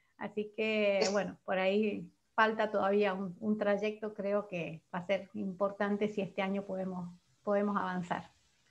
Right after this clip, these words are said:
Speaker 2: Lo están haciendo, Ana, en el marco de proyectos de investigación que están, este, eh, lanzados desde el infod, lo hacen solamente, lo hacen desde el instituto,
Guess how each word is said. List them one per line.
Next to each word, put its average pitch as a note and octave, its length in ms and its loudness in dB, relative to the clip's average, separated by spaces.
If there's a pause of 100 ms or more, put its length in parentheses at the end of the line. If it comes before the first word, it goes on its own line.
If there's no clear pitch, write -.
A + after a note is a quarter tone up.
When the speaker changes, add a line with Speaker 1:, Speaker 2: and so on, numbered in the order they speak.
(760)
Speaker 2:
Lo - 100 8
están G#3+ 220 8
haciendo, A3 520 10
Ana, G#3+ 460 10
en F3 180 2
el E3+ 180 4
marco G3+ 480 10
de D#3+ 560 6 (400)
proyectos F#3+ 520 8
de F#3 80 6
investigación E3+ 680 4
que F#3 100 -2
están, F3 460 6
este, C#3+ 800 6 (1800)
eh, C#3+ 840 12 (420)
lanzados E3+ 560 12
desde F#3 220 12
el D#3 80 10
infod, A#3 680 10
lo F3 140 12
hacen G3 280 8
solamente, F3+ 680 6
lo E3 140 12
hacen F#3+ 220 8 (200)
desde D#3+ 220 4
el D#3 80 6
instituto, G#3+ 1120 10